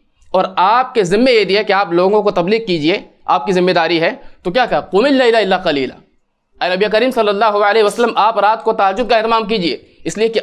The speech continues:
आपके सर पर, आपके कंधे पर बहुत बड़ी ज़िम्मेदारी। क्यों? ताकि आप जब अहतमाम करेंगे नवाफिल का, तहज्जुद का, तो आपके अंदर मजबूती पैदा होगी, आपके अंदर मजबूती आएगी, क़ुव्वत आएगी।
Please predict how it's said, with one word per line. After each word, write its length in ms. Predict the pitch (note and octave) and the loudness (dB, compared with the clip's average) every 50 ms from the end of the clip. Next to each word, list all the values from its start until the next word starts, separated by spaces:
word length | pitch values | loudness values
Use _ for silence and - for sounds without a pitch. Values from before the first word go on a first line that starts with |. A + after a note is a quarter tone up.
| - | -2
आपके 440 | D3+ D#3 F3+ G#3 A#3 A3+ - - F3+ | 0 0 0 0 0 -2 -2 -4 -4
सर 240 | E3+ - F#3 G3 G#3 | -4 -2 -2 -2 -2
पर, 180 | G3 G#3 - A#3+ | 0 -2 0 0
आपके 320 | G#3+ G3 G3+ - - F#3 | 0 0 0 -2 -4 -2
कंधे 240 | - E3 E3 F#3 G#3+ | 0 0 0 2 2
पर 140 | A3 A#3 F#3+ D3+ | 0 0 0 0
बहुत 340 | E3 D#3+ D#3 F#3+ A#3+ D#4 D4 | 0 0 0 2 0 0 0
बड़ी 180 | A#3+ C4+ C4 A#3 | 0 0 0 0
ज़िम्मेदारी। 440 | A3+ G#3+ G3 F3+ E3 E3 D#3 D#3+ | 0 0 0 0 0 0 -2 -2
क्यों? 140 | D#3 - - G#3 - - _ _ _ _ _ _ | -4 -6 -6 -8 -10 -16 _ _ _ _ _ _
ताकि 240 | - E3+ F3+ F#3+ F#3+ - - | -6 -6 -6 -6 -6 -4 -2
आप 300 | D3+ E3 G3 G3+ E3+ - | 0 2 2 0 0 0
जब 120 | F#3+ F#3+ - | -2 -2 -2
अहतमाम 460 | D3+ C3+ - D#3 D3 F3+ A3 A3 G3+ | -4 -6 -4 -2 0 0 0 0 -2
करेंगे 320 | F3 E3 E3+ E3+ D#3+ E3 | -2 -2 0 0 0 0
नवाफिल 380 | D#3 D3 D3 D3 D3 - D#3 D3 | 0 2 0 0 0 -2 -4 -4
का, 120 | D3 E3+ | -2 -2
तहज्जुद 420 | - - D3+ C#3+ C#3 C3+ D#3 D#3+ - | -2 0 -2 -2 -2 -4 -6 -6 -4
का, 140 | - G#3 G#3 G#3 - - _ _ _ _ _ - | -4 -4 -4 -4 -10 -20 _ _ _ _ _ -10
तो 60 | - - | -4 -2
आपके 340 | C#3 D3 F3+ - F#3 - E3+ | 0 0 0 0 -2 -2 -2
अंदर 200 | D#3+ E3 G#3 F#3+ | -2 0 0 0
मजबूती 480 | D3 C#3 D3 C3+ C3 D#3+ G#3 G3 C#4 | 0 -2 -2 -2 -2 -2 -2 0 -2
पैदा 260 | G#3+ E3+ F3+ D#3 C#3 C#3 | -2 -2 0 0 0 -2
होगी, 300 | C3+ B2+ A#2 A#2 - - - _ _ _ _ _ _ - _ _ _ - | -2 -4 -10 -12 -16 -20 -20 _ _ _ _ _ _ -20 _ _ _ -4
आपके 260 | C#3 E3+ G#3 - - A#3 | -2 -2 0 0 -2 0
अंदर 140 | B3 B3+ | 0 0
मजबूती 400 | A#3 G3 F#3+ F#3+ G3+ C4 G#3 D4 | 0 0 0 0 0 0 0 0
आएगी, 240 | C#4+ C4 C4 A#3+ A3+ | 0 0 0 0 -2
क़ुव्वत 340 | - - - D4 D4+ C#4 A#3+ | -4 -2 0 0 2 2 0
आएगी। 280 | A3+ A3+ C#3+ C3+ B2 | 0 -2 -2 -4 -8